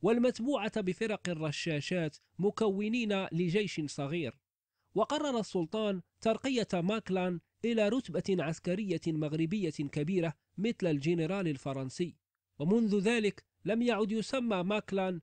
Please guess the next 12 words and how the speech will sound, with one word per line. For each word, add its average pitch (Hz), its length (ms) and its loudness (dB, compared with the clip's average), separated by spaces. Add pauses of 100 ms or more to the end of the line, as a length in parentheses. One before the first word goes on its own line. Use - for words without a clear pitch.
(220)
إلا 202 400 2 (180)
كورونيل، 185 760 2 (260)
تحريفا 196 640 -2
لكلمة 175 840 0 (220)
كولونيل. 160 720 2 (800)
وقد 214 280 0
كان 294 320 -2
تحت - 260 -4
قيادته 202 840 0
عدة 190 340 -2
مدربين 180 680 0
إنجليز، 160 680 -2